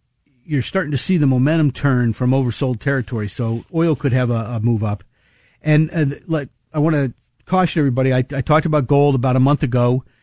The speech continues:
It, it's made a big move now. Okay. So, I mean, uh, you know, if you bought it at the right time, you're probably up sixty, seventy bucks.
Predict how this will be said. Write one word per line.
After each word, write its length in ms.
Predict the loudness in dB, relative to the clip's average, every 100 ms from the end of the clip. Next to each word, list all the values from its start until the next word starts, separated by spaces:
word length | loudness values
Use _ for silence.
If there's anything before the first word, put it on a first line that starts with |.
| _ -10
It, 160 | -10
it's 180 | -10 -4
made 140 | -2
a 60 | -2
big 240 | 0 2
move 300 | 4 2 2
now. 260 | -4 -6 -10 -12
Okay. 320 | -8 -4 -4
So, 460 | -4 -4 -4 -4 -6
I 100 | -4
mean, 380 | 0 0 -2 -6 -20
uh, 100 | -20
you 180 | -8 -4
know, 80 | -2
if 80 |
you 80 | -4
bought 240 | -2 0 2
it 60 |
at 80 | 0
the 80 | 0
right 200 | 0 0
time, 360 | 0 2 2
you're 100 | 0
probably 420 | -4 -4 -2 0 0
up 80 | -2
sixty, 320 | -6 -6 -4
seventy 340 | 0 2 2
bucks. 480 | 0 -2 -4 -12